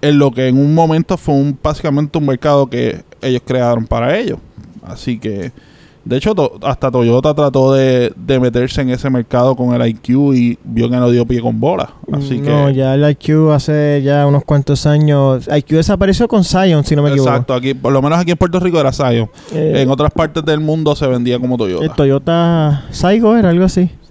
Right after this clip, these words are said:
Speaker 1: Eh, sí.
Speaker 2: Pero, o sea, que s-, quiere decir que en el dos mil dieciséis fue el último año del, del,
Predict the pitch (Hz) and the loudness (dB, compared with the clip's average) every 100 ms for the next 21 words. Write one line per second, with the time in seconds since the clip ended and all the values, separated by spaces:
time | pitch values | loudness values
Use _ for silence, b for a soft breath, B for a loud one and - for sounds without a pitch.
0 | - 131 127 120 117 139 113 - - _ | -8 -2 0 2 0 -2 -4 -6 -20 _
1 | _ _ b b b - - 147 139 135 | _ _ b b b -16 -6 -2 0 2
2 | 131 135 151 135 131 - 156 160 202 196 | 2 2 0 0 -2 -2 0 2 2 0
3 | 196 175 170 165 160 156 147 151 160 170 | 2 2 4 4 4 4 4 4 4 4
4 | 185 190 202 185 190 - 202 196 170 165 | 2 2 2 2 2 2 2 2 0 0
5 | - 175 170 170 170 165 156 151 147 139 | 0 2 4 4 4 4 4 4 4 2
6 | 139 135 127 117 113 78 | 2 2 2 2 0 -2